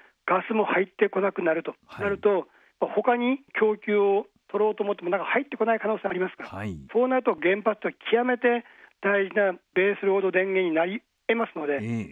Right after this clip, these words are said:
Speaker 2: え。
Speaker 1: この部分は安全性を大前提としながらも、最大限活用すると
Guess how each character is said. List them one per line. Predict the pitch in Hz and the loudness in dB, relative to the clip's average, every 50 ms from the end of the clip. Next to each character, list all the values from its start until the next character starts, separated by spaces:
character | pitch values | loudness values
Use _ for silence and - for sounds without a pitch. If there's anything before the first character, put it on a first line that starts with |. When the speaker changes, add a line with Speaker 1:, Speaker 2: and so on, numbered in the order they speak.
| 69 | -14
Speaker 2:
え。 | - _ | -18 _
Speaker 1:
こ | - 226 | -2 0
の | 240 240 | 0 0
部 | 220 233 | 0 0
分 | 220 247 247 226 | 0 0 0 2
は | 226 240 247 226 185 - _ - - _ - | 2 2 2 2 0 -2 _ -18 -20 _ -4
安 | - 190 208 226 220 | -2 0 0 0 0
全 | 202 226 233 226 - | 0 0 0 0 2
性 | - 233 220 | 2 2 2
を | 214 202 | 2 0
大 | 208 220 233 214 | -2 -2 -2 -4
前 | 208 226 240 - | -6 -8 -8 -4
提 | 240 | -4
と | 240 196 | -4 -4
し | - 240 | -2 -2
な | 226 | 0
が | 233 240 | 0 2
ら | 247 254 | 2 2
も、 | 254 269 277 262 233 170 - _ _ _ _ _ _ - - | 2 2 2 2 2 0 -2 _ _ _ _ _ _ -4 -2
最 | 202 208 208 | 0 2 2
大 | 208 202 | 2 2
限 | 214 208 185 | 0 0 -2
活 | - - 160 - 202 | -4 -4 -4 0 -2
用 | 202 190 | -2 -2
す | - - | 0 -2
る | 208 196 | -2 -2
と | - | -2